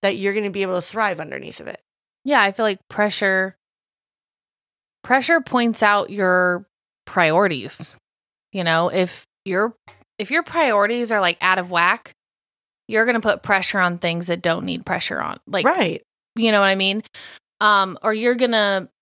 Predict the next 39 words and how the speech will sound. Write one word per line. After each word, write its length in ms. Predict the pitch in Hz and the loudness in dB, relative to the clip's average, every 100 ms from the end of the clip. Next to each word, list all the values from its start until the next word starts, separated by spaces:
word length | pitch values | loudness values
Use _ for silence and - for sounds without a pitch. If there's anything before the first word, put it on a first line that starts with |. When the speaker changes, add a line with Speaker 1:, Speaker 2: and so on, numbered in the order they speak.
| - | -8
Speaker 2:
see 320 | - 254 240 - | -4 0 -2 2
other 340 | 190 190 220 | 2 2 -2
people's 460 | 226 254 233 254 247 | -2 -6 -2 -4 -2
priorities 640 | 269 247 240 247 262 262 | 0 2 2 0 -4 -2
by 180 | 208 185 | 0 0
the 100 | 180 | -2
pressure 480 | - 170 160 - | 0 0 0 -2
that 220 | 180 175 170 | -2 -2 2
they're 160 | 165 | 0
putting 380 | 165 - 170 165 | 0 -4 -2 -2
on 140 | 156 | -4
you, 440 | 160 165 175 185 247 | -4 -2 0 0 -2
Speaker 1:
Mm. 720 | 185 180 185 180 170 160 156 160 | -4 -4 -4 -4 -4 -6 -6 0
Speaker 2:
um, 400 | 190 190 175 170 | 2 4 2 0
whether 280 | 175 170 165 | -4 -2 -4
it's 160 | 160 | -6
your 80 | - | -8
family 600 | - 285 294 277 262 262 | -2 2 2 2 2 2
or 200 | 220 180 | 2 0
your 240 | 175 180 170 | -2 -4 -2
Speaker 1:
Oh, 60 | |
Speaker 2:
friends 260 | 226 262 254 | 2 2 2
Speaker 1:
yeah, 340 | 254 170 160 151 | 4 4 2 2
Speaker 2:
or 80 | 202 | 0
Speaker 1:
that's 100 | 190 | 0
Speaker 2:
whatever. 580 | 185 - - 175 262 262 | 0 2 2 2 2 0
Speaker 1:
huge. 160 | 254 - - - _ - | -2 -8 -20 -20 _ -4
Speaker 2:
Um, 240 | 226 202 190 | 2 2 4
so 100 | 226 | 2
I 80 | |
think 240 | 214 262 262 | 2 0 0
they 140 | 277 | 0
really 240 | 233 226 208 | 2 2 2
go 180 | 196 | 2
hand 320 | 190 196 190 185 | 2 0 0 0
in 80 | |
hand, 320 | 185 196 190 170 | 0 2 2 2
right? 320 | 165 175 - | 4 4 2
Like, 160 | 170 | -2